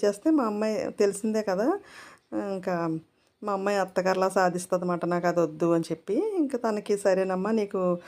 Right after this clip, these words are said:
నూడిల్స్ అయితే ఉడకపెట్టి ఇచ్చేస్తానని" చెప్పి తనకి అది ఇచ్చేసాను. నేను ప్రతిసారి నూడిల్స్ పెట్టనమాట, అప్పుడప్పుడు తనకి టిఫిన్ ఇష్టం లేదు అన్నప్పుడు మాత్రమే చేస్తూ ఉంటాను. ఇంక మా అమ్మాయికి లంచ్ బాక్స్ పెట్టేశాను ఇక్కడ.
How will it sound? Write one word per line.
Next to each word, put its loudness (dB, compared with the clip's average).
నూడిల్స్ -2
అయితే 2
ఉడకపెట్టి -2
ఇచ్చేస్తానని" -2
చెప్పి -2
తనకి 0
అది 2
ఇచ్చేసాను. -2
నేను -4
ప్రతిసారి 4
నూడిల్స్ 2
పెట్టనమాట, 2
అప్పుడప్పుడు 0
తనకి -2
టిఫిన్ -2
ఇష్టం 0
లేదు 2
అన్నప్పుడు 2
మాత్రమే 2
చేస్తూ -2
ఉంటాను. -2
ఇంక 2
మా 0
అమ్మాయికి 0
లంచ్ -2
బాక్స్ -2
పెట్టేశాను -4
ఇక్కడ. -4